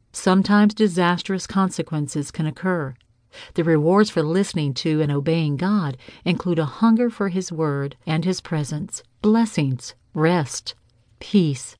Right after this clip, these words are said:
righteousness, and the opportunity to be part of his plan. Imagine what miraculous things we may miss out on when we refuse to be obedient.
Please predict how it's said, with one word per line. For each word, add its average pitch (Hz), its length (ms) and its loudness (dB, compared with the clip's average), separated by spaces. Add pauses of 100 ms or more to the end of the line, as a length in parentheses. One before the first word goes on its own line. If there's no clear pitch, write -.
(240)
righteousness, 208 920 2
and 175 160 2
the 180 100 0
opportunity 220 840 0
to 190 120 0
be 170 160 0
part 208 320 -4
of 208 120 -2
his 175 240 -4
plan. 156 500 -2 (500)
Imagine 226 640 4
what 175 160 0
miraculous 196 800 0
things 202 340 2
we 185 180 0
may 180 220 0
miss 175 300 -2
out 160 240 0
on 143 400 -4
when 185 240 2
we 220 160 4
refuse 220 580 0
to - 80 -16
be 180 160 -2
obedient. 185 640 -2